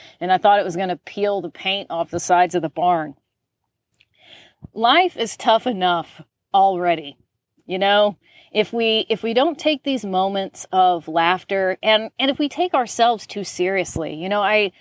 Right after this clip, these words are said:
I believe it's important to have a good, slick professional website and to have a good professional headshot.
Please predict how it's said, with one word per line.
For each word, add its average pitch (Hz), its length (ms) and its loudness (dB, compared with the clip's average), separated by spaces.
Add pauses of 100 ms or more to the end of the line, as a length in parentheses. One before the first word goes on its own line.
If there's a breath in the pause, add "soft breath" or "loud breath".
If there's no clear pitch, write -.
(300 soft breath)
I 254 500 4
believe 247 360 0
it's 330 180 -2
important 202 580 -4
to 196 60 -2
have 196 200 6
a 190 60 0
good, 180 400 -2
slick 185 400 -2
professional 170 540 -2
website 185 600 2
and 175 140 -6
to 175 60 -4
have 180 220 0
a 180 60 -4
good 180 380 0
professional 165 600 -2
headshot. 156 500 -4